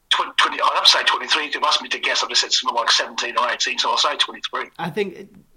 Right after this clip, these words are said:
Speaker 2: because goalkeepers holding on to the ball for,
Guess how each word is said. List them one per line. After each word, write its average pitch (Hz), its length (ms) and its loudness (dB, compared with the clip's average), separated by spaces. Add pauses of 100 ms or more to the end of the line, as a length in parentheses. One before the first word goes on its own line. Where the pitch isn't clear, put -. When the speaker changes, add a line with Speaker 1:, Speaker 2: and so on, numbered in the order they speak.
(240)
Speaker 2:
because 196 460 0
goalkeepers 160 1000 -4 (180)
holding 170 360 -2
on 156 140 -2
to 147 120 -10
the 139 80 -8
ball 135 600 -6
for, 139 200 -10